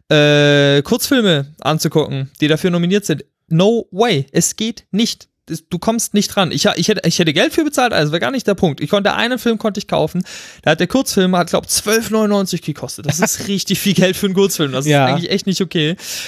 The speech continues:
Speaker 1: Ähm, und bei allen anderen, ich hab's über die legalen, ich hab's über die illegalen Wege geschafft. Ich hab's bei, äh, irgendwo dann hab ich einen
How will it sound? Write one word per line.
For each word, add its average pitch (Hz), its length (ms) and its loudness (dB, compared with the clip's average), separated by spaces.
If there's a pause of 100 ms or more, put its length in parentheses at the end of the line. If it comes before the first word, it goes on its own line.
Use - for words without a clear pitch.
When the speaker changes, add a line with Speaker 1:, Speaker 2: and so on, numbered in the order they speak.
(140)
Speaker 1:
Ähm, 175 280 2
und 190 200 2
bei 196 100 2
allen 220 240 2
anderen, 208 400 -2
ich 165 140 -2
hab's 165 160 -2
über 143 160 -4
die 139 80 -4
legalen, 226 400 0
ich 196 100 -2
hab's 160 140 -4
über 160 80 -2
die 151 120 -2
illegalen 175 360 -2
Wege 170 240 -6
geschafft. 185 400 0
Ich - 100 -6
hab's 139 200 -4
bei, 123 180 0 (160)
äh, - 240 -2 (280)
irgendwo 220 380 2
dann 190 200 0
hab 170 100 0
ich 160 160 -4
einen 147 280 0